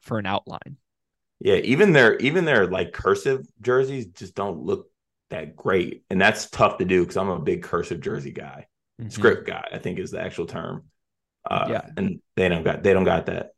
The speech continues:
Speaker 1: Feel like they're underutilizing the knight itself too. Uh, like, Michigan State has really embraced the Spartan head, which is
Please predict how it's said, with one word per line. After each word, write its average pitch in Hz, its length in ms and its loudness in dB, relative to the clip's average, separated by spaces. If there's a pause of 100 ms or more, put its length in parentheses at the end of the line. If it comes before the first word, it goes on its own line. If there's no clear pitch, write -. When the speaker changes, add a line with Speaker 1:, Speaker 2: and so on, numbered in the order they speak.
(720)
Speaker 1:
Feel 170 140 4
like 170 180 4
they're 143 180 2
underutilizing 113 880 -2
the 107 60 -12
knight 98 460 -4 (200)
itself - 720 -6
too. - 300 -6 (840)
Uh, 98 180 -4
like, 95 120 -6
Michigan 110 320 -4
State 101 220 -2
has 95 140 -10
really 92 180 -8
embraced 95 360 -10
the - 80 -14
Spartan - 540 -2
head, 113 300 2
which 107 220 -4
is 101 220 -6